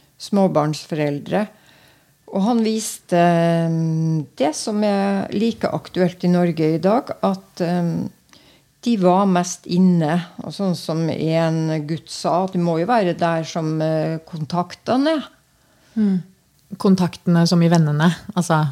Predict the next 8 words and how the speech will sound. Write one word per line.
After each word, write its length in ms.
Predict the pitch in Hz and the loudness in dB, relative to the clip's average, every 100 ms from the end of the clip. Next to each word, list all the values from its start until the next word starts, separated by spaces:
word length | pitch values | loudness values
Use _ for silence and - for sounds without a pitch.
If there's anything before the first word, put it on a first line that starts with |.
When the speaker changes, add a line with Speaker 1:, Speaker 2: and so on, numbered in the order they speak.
| - | -4
Speaker 2:
at 100 | 165 165 | -4 -2
de 100 | 160 | 0
alle 160 | 151 147 143 143 | 0 0 -2 -2
er 60 | |
i 140 | 147 147 | -2 -4
en 320 | 143 143 135 - _ _ _ _ _ - | -2 -2 -4 -8 _ _ _ _ _ -4
virtuell 460 | 175 156 165 147 147 | -4 0 0 2 0
verden, 400 | 151 151 180 | 0 2 2